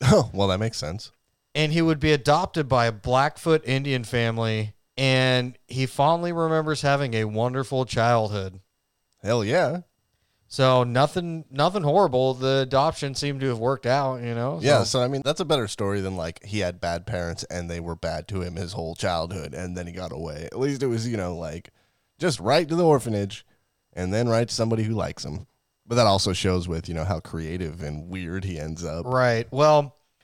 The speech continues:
Speaker 2: there might be some explanations for that, too. He seemed like a pretty smart man. He managed to teach himself piano sometime while he was a toddler.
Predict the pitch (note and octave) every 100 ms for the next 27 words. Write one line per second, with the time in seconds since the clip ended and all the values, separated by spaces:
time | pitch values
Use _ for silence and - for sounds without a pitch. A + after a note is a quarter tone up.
0 | - D3 F3 A#3 F3+ - D#3 C3+ - C3
1 | A#2+ B2 A#2 A#2 G#2 A#2+ A#2+ B2+ - -
2 | D#3+ C#3 A2+ _ _ _ _ E3 E3+ B3
3 | B3 A#3 G3 - E3 D#3 E3+ D#3+ B2+ A#2+
4 | D3 C3+ A#2+ A#2+ D3+ D#3+ E3 D3 C3+ D3+
5 | C#3+ D3+ E3 D3 - A#2+ A#2+ B2+ C#3+ D3
6 | - _ - - F3 F#3 - F3+ F3+ F3+
7 | F3 D#3 D#3+ D3 C3 B2 - B2+ D3 E3
8 | F3